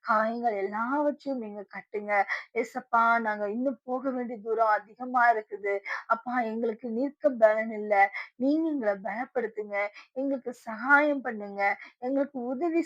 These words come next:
செய்யுங்க. உம்முடைய நீதி வலது கரத்தினால எங்களை தாங்குங்க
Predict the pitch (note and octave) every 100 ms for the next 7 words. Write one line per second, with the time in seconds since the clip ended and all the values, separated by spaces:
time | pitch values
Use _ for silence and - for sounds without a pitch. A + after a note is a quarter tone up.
0 | - A#3+ A3 G#3 G#3 A3+ A#3+ C4 C4 E4
1 | D4+ C#4 G#3 A3 C#4 D4 C4+ A#3+ A#3+ A#3
2 | A3+ A3 G#3+ G#3 G3+ _ G#3 A3+ C4 C4
3 | B3